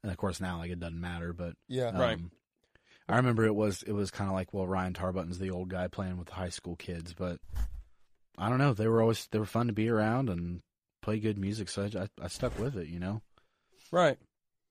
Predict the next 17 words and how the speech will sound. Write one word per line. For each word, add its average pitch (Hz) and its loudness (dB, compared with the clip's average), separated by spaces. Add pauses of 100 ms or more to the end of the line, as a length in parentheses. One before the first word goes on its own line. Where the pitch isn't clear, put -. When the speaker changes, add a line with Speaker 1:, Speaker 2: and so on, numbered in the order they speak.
(180)
Speaker 1:
'Cause 92 -4
Speaker 3:
Plus, 160 6 (300)
sounds 139 0
like 135 2
you 135 -4
got 127 4
a 123 4
lot 123 4
of 117 -4
cool 131 4
shit 117 2
coming 120 0
up 110 -4
with 113 -8
the 104 -12
bands, 110 -2
and 98 -10